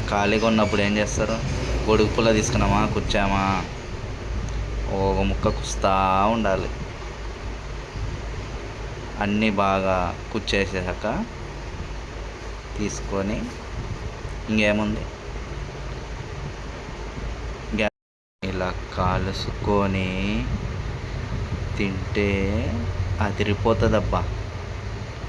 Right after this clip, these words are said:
దీంట్లోకి ఏముండాలో తెలుసా? ఒక క్వార్టర్ మందు పెట్టుకొని, అలా పొలాల గట్ల పైన కూర్చొని మందు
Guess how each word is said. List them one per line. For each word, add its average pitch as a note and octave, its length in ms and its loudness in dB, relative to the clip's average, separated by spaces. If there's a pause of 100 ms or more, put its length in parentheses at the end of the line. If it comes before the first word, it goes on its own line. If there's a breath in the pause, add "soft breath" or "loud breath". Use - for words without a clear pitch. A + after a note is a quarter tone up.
(1700)
దీంట్లోకి G#2 460 4
ఏముండాలో G#2 460 4
తెలుసా? F#2+ 640 2 (1700)
ఒక F#2 180 2
క్వార్టర్ G2 500 2
మందు F#2+ 420 2
పెట్టుకొని, F#2+ 880 2 (440)
అలా F#2 260 4 (500)
పొలాల G2 320 6
గట్ల F#2+ 280 2
పైన F2+ 280 0
కూర్చొని E2+ 760 0 (1160 loud breath)
మందు F#2+ 460 2